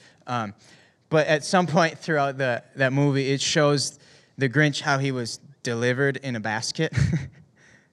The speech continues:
You know what I'm talking about? He's in that basket and parachutes down, um, and all the other babies in Whoville were delivered in baskets, parachuting down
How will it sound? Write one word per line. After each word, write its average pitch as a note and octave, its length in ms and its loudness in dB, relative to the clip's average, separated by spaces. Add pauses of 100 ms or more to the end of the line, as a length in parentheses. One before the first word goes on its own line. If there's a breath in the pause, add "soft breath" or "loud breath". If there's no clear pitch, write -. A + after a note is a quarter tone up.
(180 soft breath)
You D#3 40 6
know - 20 6
what D3+ 40 6
I'm C#3+ 40 0
talking D#3 180 4
about? D3+ 140 4
He's C#3+ 320 -2
in G3+ 140 8
that G3+ 160 6
basket D#3+ 500 4
and C3+ 140 0
parachutes D3 580 -4
down, B2+ 380 0 (440 soft breath)
um, B2 480 0
and B2+ 320 -4 (380)
all B2+ 180 2
the B2 100 -2
other B2 200 0
babies A#2+ 520 -2 (280)
in A#2+ 320 -2 (320 soft breath)
Whoville A2+ 500 0 (340 soft breath)
were B2+ 120 -2
delivered C3+ 580 0 (300)
in C#3 160 -2
baskets, B2+ 560 -2
parachuting A#2 640 -4
down G#2 320 -8